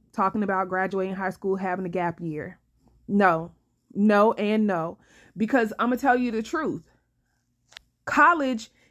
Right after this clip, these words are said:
is the gap year. Prep school is the gap year. Going to a trade school, that's the gap year. The gap years. Going to the military, those are gap years. Like,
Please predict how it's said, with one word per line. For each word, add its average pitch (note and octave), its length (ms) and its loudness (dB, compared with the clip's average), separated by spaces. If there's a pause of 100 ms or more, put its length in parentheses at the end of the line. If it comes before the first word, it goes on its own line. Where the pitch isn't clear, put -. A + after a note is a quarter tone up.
(180)
is C4 220 0
the A3 100 -6
gap F3 320 -6
year. E3+ 400 -12 (680)
Prep D#4 260 4
school C4+ 400 -4
is C#4 220 0
the A3+ 80 -6
gap F#3 320 -6
year. E3 400 -10 (920)
Going C4+ 300 4
to D4 100 2
a A#3 60 4
trade C#4+ 320 -2
school, B3 420 -2
that's C4 300 2
the A#3+ 120 -2
gap C#4+ 340 -2
year. F3 400 -8 (1040)
The F#3+ 100 -4
gap A3+ 300 0
years. A3+ 580 -2 (220)
Going A#3+ 260 0
to E4 100 -2
the A#3+ 80 0
military, D4+ 500 2
those F#4 260 4
are G#4 80 0
gap A4 300 2
years. A3 360 -4 (200)
Like, C4 400 0